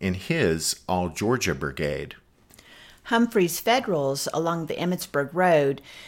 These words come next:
Speaker 2: now under pressure from two sides, from south and west, were putting up a tough fight as the attacking Confederates continued to bear down on them,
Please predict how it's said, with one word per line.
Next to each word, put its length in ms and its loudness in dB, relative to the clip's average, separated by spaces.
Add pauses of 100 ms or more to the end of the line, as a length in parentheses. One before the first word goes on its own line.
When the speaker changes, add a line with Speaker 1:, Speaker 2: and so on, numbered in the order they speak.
(120)
Speaker 2:
now 340 6
under 180 0
pressure 540 -2
from 240 -8
two 240 -4
sides, 800 0
from 220 -6
south 480 0
and 160 -4
west, 500 0 (420)
were 100 0
putting 360 2
up 160 2
a 60 -4
tough 320 -2
fight 520 2
as 180 -6
the 140 -4
attacking 540 2
Confederates 720 -2
continued 640 -6
to 80 -8
bear 240 -2
down 320 0
on 180 -2
them, 320 -10